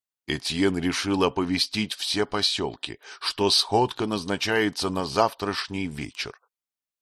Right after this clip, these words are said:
Но огонь в камине потух, как у леваков, а свеча внезапно погасла. Не оставалось больше ни угля, ни керосина.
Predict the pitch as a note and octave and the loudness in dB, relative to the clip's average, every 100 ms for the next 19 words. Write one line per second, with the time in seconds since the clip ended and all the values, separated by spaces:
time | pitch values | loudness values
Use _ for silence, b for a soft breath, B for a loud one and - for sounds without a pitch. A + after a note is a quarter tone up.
0 | _ - E2 F2+ F2 A#2 C#3+ C3 - A#2 | _ -4 2 4 4 4 2 -2 -2 -2
1 | A#2+ C3 B2 A2 G#2+ G#2 D3+ B2+ - E2+ | 2 2 0 0 0 0 0 -2 -2 -4
2 | - F2 F#2+ G2 D#2+ - B1+ - - D#2 | 0 0 2 2 0 -2 -10 -10 -6 -4
3 | - E2+ - A#2 B2 G#2 F2 F#2 G2 F#2+ | -2 -2 0 0 0 -2 0 2 2 -2
4 | F2+ - D#2+ C2 G#1 - G1+ - _ _ | -6 -4 -6 -6 -8 -10 -14 -18 _ _
5 | _ _ _ D#2 E2 - F#2 G2+ A2+ F#2 | _ _ _ -4 -2 0 2 2 2 -2
6 | D2+ G#2+ G#2 G2 F#2 F#2 F2+ D2 D2+ G#2 | 0 0 2 0 0 2 0 0 2 2
7 | G2+ F#2+ F2+ F2 F2 - - A#1 G1+ | 2 -4 -4 -4 -2 0 -2 -4 -14